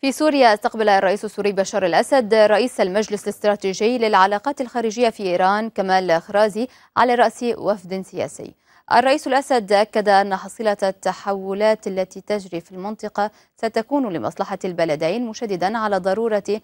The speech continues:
أن توطد دول المنطقة العلاقات فيما بينها للحماية من أي سياسات عدوانية. من جانبه أكد خرازي وجوب أن يكون لدى دول المنطقة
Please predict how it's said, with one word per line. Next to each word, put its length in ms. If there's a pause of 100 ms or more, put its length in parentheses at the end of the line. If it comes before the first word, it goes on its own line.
(460)
أن 140
توطد 680
دول 260
المنطقة 640
العلاقات 540
فيما 280
بينها 480
للحماية 600
من 160
أي 240
سياسات 560
عدوانية. 920 (440)
من 80
جانبه 540
أكد 300
خرازي 520
وجوب 460
أن 320
يكون 380
لدى 240
دول 260
المنطقة 560